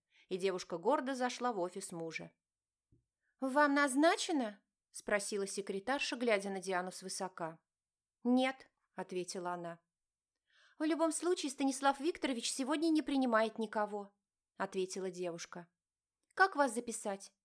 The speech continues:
Я передам, что вы заходили". "Меня не нужно записывать", ответила надменно Диана,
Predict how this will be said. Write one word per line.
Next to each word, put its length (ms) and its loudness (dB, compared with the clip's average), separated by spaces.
Я 200 6
передам, 360 2
что 180 -4
вы 80 -2
заходили". 680 -4
"Меня 280 2
не 120 0
нужно 320 0
записывать", 720 -2
ответила 500 -2
надменно 500 -2
Диана, 480 0